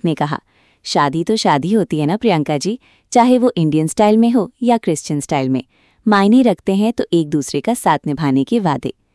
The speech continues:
प्रियल बोली, "हाँ, और ये मेरा साथ हमेशा निभाएंगे।" निक ने कहा, "कोशिश करूंगा कि तुम्हें हर खुशी दे सकूं।" वरमाला के बाद उन दोनों को फेरों की रस्म के लिए ले जाया गया। उन दोनों को छोड़कर सारे फ्रेंड लोग खाना खाने में बिजी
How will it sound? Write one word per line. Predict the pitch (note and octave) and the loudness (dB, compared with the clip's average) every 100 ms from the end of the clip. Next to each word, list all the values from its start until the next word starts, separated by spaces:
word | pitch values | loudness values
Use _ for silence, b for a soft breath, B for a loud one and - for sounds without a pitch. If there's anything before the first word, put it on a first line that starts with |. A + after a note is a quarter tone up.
| _ _ _ | _ _ _
प्रियल | - D#3 C#3+ | 0 0 2
बोली, | C#3 C3 - _ _ _ | 0 -2 -6 _ _ _
"हाँ, | - C#3+ - _ | -4 -4 -4 _
और | E3 D3 | -4 0
ये | D3+ | 0
मेरा | D3 C3+ C3+ | 2 0 0
साथ | D#3+ G#3+ - | -2 -4 -2
हमेशा | F3 D3 - G3+ | 0 0 0 2
निभाएंगे।" | B3+ F#3 C#3+ C3+ B2+ - _ _ _ _ | 2 0 -2 -2 -4 -10 _ _ _ _
निक | F3 D3+ | -4 -2
ने | D3 | -2
कहा, | C#3 C#3+ - _ _ _ - | -2 -4 -6 _ _ _ 0
"कोशिश | G3 F#3+ A#3+ | 2 2 -2
करूंगा | - G#3 G#3 A3 | 0 2 2 2
कि | A3+ | 0
तुम्हें | F3 D#3 F3 G3 | -2 0 -2 -2
हर | F#3 | -4
खुशी | A#3+ F3 - D3 | -2 -4 -2 0
दे | C3+ | -2
सकूं।" | - C3 A#2+ - _ _ _ _ _ _ - | -2 -6 -6 -8 _ _ _ _ _ _ 2
वरमाला | G#3+ G#3+ G#3 G#3+ B3 | 4 4 4 2 2
के | C4 | 2
बाद | A3+ A#3 - | 2 0 0
उन | E3+ | 0
दोनों | D3+ D3 D3 | 0 0 0
को | A3+ | -2
फेरों | - F#3 D#3+ D3+ | -2 0 0 0
की | D#3 | 0
रस्म | C#3 - C#3+ | -2 -2 -2
के | C#3+ | 0
लिए | G#3 | 2
ले | G#3+ | 2
जाया | C#3+ C#3+ C3+ | 0 0 -2
गया। | C3 B2+ - _ _ _ - | -4 -6 -10 _ _ _ 0
उन | F#3+ | 2
दोनों | E3+ D#3+ D3+ | 4 2 0
को | D3+ | -2
छोड़कर | - D#3+ - G#3+ - b b | 0 -2 0 -2 -2 b b
सारे | - A3 A3+ | 2 4 4
फ्रेंड | B3+ F3+ D3+ | 2 0 0
लोग | C#3+ C#3+ | 0 -2
खाना | - E3 D3+ | -2 -2 -2
खाने | - C#3 C#3 | 0 0 2
में | G#3+ | 2
बिजी | F#3 C3+ C3 | 0 0 -2